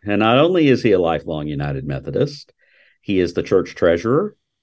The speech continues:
and decades-long member of the church council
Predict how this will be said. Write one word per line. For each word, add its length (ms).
and 480
decades-long 880
member 540
of 160
the 60
church 300
council 540